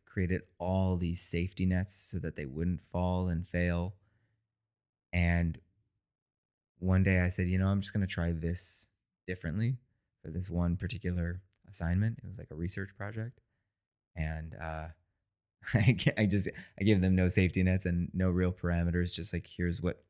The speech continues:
I'm expecting at the end." And, I mean, the kids crushed it. And it was one of those moments where I was like, "Oh,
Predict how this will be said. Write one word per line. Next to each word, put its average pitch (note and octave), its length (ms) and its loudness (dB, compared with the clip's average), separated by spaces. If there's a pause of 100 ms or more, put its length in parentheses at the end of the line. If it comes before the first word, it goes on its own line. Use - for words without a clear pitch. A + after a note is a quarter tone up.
I'm E2+ 140 -2
expecting E2 440 -4
at D#2 80 -6
the D#2+ 120 -2
end." F2+ 280 2 (840)
And, F2 240 2 (500)
I F#2+ 40 -8
mean, F2+ 100 0
the E2+ 60 -2
kids - 220 -4
crushed - 500 -6
it. A#2 200 -2 (760)
And F#2+ 120 4
it E2+ 60 0
was F#2 160 0
one F#2+ 100 4
of F#2 80 4
those F2+ 300 2 (200)
moments F2+ 500 2
where D#2+ 100 -8
I D#2+ 40 -10
was D#2+ 100 -12
like, D2+ 140 -14 (100)
"Oh, G2 380 -4